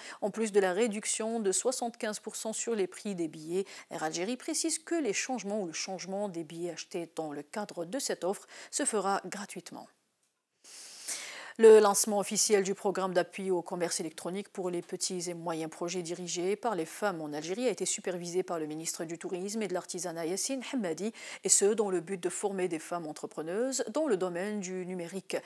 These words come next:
Hamadi a affirmé que ce projet lancé en coopération avec la Banque nationale mondiale, B M, intervient pour donner une nouvelle dynamique aux relations bilatérales entre l'Algérie et les institutions de Bretton Woods en général et la Banque mondiale, B M, en particulier, afin de booster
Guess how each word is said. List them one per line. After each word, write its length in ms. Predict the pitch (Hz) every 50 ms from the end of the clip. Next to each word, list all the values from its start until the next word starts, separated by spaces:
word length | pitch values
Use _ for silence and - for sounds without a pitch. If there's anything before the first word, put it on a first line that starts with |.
| - - - - - -
Hamadi 280 | 208 196 240 254 311 330
a 40 |
affirmé 460 | 285 - - 285 269 233 208 220 254 254
que 120 | - -
ce 140 | 262 - 277
projet 340 | - - - 190 175 185 160
lancé 460 | 143 151 170 175 - - - 285 285
en 100 | 226 165
coopération 680 | - - 190 - 170 156 151 165 - - 226 226 190
avec 280 | 165 156 - 165 - -
la 80 | 160
Banque 180 | - 165 165 175
nationale 480 | 180 175 - - - 170 165 175 190 -
mondiale, 560 | 196 202 202 240 233 180 156 160 170 208 220 - - - - - -
B 60 | 175
M, 360 | 180 185 165 180 214 247 269 254 - - - - -
intervient 540 | 311 311 - 311 262 196 196 185 196 240 240
pour 280 | - - - 294 233
donner 300 | 185 180 180 180 180 185 180 165
une 60 | 143
nouvelle 260 | 135 170 160 156 165
dynamique 440 | 170 190 214 214 220 247 294 302 311 311
aux 40 |
relations 340 | 285 285 269 240 240 - 262
bilatérales 540 | 247 208 190 170 160 - 170 156 170 175 170
entre 220 | 165 151 - -
l'Algérie 440 | 143 143 170 - 190 208 220 277 285 -
et 80 | 269 269
les 160 | 285 254 285
institutions 600 | 320 302 - 262 226 - 214 - - - 247 262 - - - - -
de 80 | - 277
Bretton 340 | 220 240 240 247 - 214 208
Woods 460 | 190 175 180 190 202 220 247 226 -
en 100 | 269 262
général 480 | 240 247 247 240 202 175 185 190 214 233
et 60 | 214
la 120 | 180 175
Banque 360 | 160 - 180 185 190 185 -
mondiale, 500 | 202 180 180 196 220 220 180 185 185 202
B 200 | 190 160 160 165
M, 180 | 147 151 196 220
en 80 | 196 -
particulier, 500 | - - - - - - 170 170 196 226
afin 180 | 233 - 190
de 100 | 180 170 170
booster 440 | 180 240 277 - - - 196 233